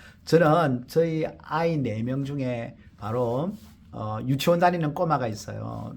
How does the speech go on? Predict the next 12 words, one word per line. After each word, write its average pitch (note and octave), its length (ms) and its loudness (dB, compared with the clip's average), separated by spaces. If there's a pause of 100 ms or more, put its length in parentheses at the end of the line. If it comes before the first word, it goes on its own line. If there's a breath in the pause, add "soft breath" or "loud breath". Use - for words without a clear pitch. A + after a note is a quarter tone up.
(140)
저는 C3+ 460 -6 (280 loud breath)
특히 - 420 -8
효과를 B2+ 340 -2
많이 F#2+ 260 -10
받습니다. G#2 580 -14 (220)
특히 F#3 200 -4
또 D#3+ 120 2
초등학생 C#3+ 920 0 (120)
이렇게 - 180 -8
아토피 D3+ 460 -4
있는 E3+ 180 -2
친구들도 A2 1040 -6